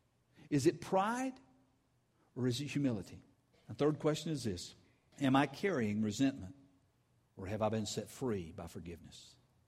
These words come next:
Am I carrying resentment with me, which is a burden and a heavy one, or am I freed by forgiveness, that I don't have to be bound up in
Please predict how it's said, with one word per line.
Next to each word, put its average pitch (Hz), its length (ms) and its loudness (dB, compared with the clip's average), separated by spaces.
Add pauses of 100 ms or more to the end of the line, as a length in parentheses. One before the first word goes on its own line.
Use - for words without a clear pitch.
(520)
Am 147 160 4
I 127 120 4
carrying 185 600 -2
resentment 147 600 0
with 123 220 0
me, 104 120 0
which 113 200 -2
is 151 260 0
a 104 100 2
burden 139 540 2
and 123 180 0
a 143 140 4
heavy 131 380 -2
one, 73 280 -14 (760)
or 101 140 -4
am 107 100 0
I 104 80 0
freed 98 580 -6 (160)
by - 120 -8
forgiveness, 87 680 -12 (760)
that 107 160 -10
I 127 180 -2
don't 135 160 -2
have 117 160 -4
to 123 80 -4
be 107 120 -2
bound 104 680 2
up 95 400 -2 (640)
in 95 160 -8